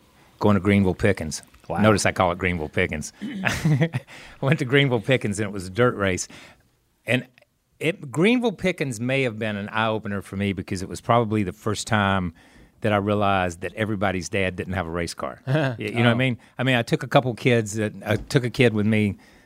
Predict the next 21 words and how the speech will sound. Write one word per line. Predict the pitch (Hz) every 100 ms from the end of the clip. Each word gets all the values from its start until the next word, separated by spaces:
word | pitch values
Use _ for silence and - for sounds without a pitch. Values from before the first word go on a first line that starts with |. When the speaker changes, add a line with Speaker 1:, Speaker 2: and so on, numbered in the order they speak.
| _
Speaker 1:
that | -
I | 113
went | 113 -
to, | 101 95 95 -
to | 113
elementary | 117 135 135 -
school | 107 - 104 95
with, | 101 90
and | 87
he | 143
was | 156
just | 101 -
fascinated. | - 127 135 87 85
I'm | 90
like, | 95 85 - _
"It's | -
just | 151 -
a |
race | 90 123
car, | - 73
dude." | 67 87